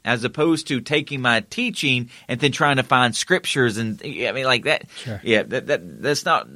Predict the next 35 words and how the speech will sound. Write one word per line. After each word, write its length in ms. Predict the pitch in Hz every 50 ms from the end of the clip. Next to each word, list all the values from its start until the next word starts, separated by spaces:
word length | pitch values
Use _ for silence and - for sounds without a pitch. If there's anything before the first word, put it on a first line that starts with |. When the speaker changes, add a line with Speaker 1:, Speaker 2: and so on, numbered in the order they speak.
| - -
Speaker 1:
always 440 | - 131 143 143 135 127 120 107 101
a 60 | 92
healthy 580 | - - - - 135 135 131 - - 104 92 87
way 380 | 85 85 73 64 62 69 69 -
Speaker 2:
Yeah. 120 | - 107
Speaker 1:
to 60 | 135 127
doing 280 | 110 117 110 101 92
it. 140 | - - -
So, 140 | - 135 120
but 160 | 110 127 127
what, 280 | 107 160 160 147 - -
what 160 | 107 135 127
I 40 | 123
really 240 | 127 156 196 208 196
wanna 200 | 170 151 123 110
drill 300 | 101 101 113 127 123 120
down 280 | 113 139 190 214 202 160
on 220 | 120 113 113 110
is 160 | 110 101 95
that 240 | 107 107 101 - - - - - - - _ -
if 140 | - - 117
you 100 | 117 127
really 180 | 143 180 202 202
wanna 180 | 185 170 156
understand 380 | 147 143 135 127 - 147 131 117
the 40 | 107
gospel, 440 | 101 127 151 185 185 - - - 107
to 80 | 92 104
clarify 400 | - 131 131 131 127 120 117 107
the 80 | 104
gospel, 500 | 101 131 147 151 - - - 110 104 101 - - - - -
make 300 | 87 98 120 143 170 139
sure 200 | - - 165 160
you're 220 | 147 143 147 156
using 640 | 147 120 107 107 107 104 92 113 127 139 151 156 156